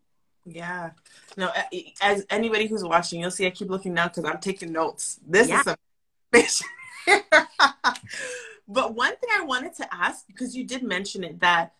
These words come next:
Speaker 1: I, I, I love the peri-, peripartum. That's what
Speaker 2: Yeah.
Speaker 1: it's called?
Speaker 2: Yeah.
Speaker 1: The new name. I had to write that down.
Speaker 2: Yes.
Speaker 1: But with peripartum, you mentioned that it can start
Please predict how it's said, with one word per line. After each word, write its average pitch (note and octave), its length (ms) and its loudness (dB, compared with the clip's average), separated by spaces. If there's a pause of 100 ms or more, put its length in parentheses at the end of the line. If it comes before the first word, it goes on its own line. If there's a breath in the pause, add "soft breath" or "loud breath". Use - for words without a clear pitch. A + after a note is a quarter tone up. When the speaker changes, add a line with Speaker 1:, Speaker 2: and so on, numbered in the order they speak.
(140)
Speaker 1:
I, E3 200 2
I, E3 180 -4 (100)
I - 40 2
love F#3 280 -4
the F3 240 -2 (100)
peri-, A#3 380 0 (100)
peripartum. C4 720 -4 (220)
That's G#3+ 160 -10
what E3 60 0
Speaker 2:
Yeah. E3+ 200 10
Speaker 1:
it's - 60 0
called? - 20 -12 (460)
Speaker 2:
Yeah. D3+ 240 -2
Speaker 1:
The - 380 -8
new A#3+ 100 -2
name. D#3 420 -2
I - 60 -18
had F#3+ 160 0
to F#3 80 -10
write F#3 220 0
that E3+ 180 0
down. D3 260 0 (220 loud breath)
Speaker 2:
Yes. F3 120 8
Speaker 1:
But G3 140 6
with A3 100 0 (640)
peripartum, F3+ 420 2
you G#3 80 -6
mentioned G#3+ 500 -6
that F3 260 2
it F3 180 -8
can G3 320 -4
start E3+ 440 -2